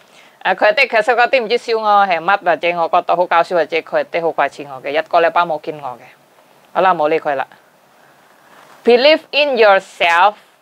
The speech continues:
Ji sun ji ke. Percaya diri sendiri gitu. Nah, untuk percaya diri sendiri artinya mungkin harus percaya mengelola keuangan. Ke ji ya, le koti, eh, culong mau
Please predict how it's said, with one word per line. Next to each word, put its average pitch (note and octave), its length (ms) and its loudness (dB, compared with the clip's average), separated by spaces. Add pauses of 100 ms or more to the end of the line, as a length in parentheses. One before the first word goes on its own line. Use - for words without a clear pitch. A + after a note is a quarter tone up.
(1080)
Ji G3+ 320 -2
sun B3 480 2
ji E3+ 320 -10
ke. G3 320 -4 (760)
Percaya C4+ 480 2
diri A3 320 -4
sendiri A3+ 640 0
gitu. D#3 320 -6
Nah, C#3+ 240 -4
untuk D#3 240 -8
percaya A#3+ 240 0
diri G#3+ 240 -2
sendiri G#3 400 -2
artinya A#3 560 -2 (320)
mungkin A#3+ 320 -4
harus G#3 320 2
percaya A#3 480 0
mengelola A3+ 720 -2
keuangan. G3+ 800 -2
Ke G#3 160 -2
ji A3 240 -4
ya, F#3 240 2
le F#3+ 160 -2
koti, G#3 480 -4
eh, E3+ 240 -2
culong G3+ 560 0
mau F3 480 0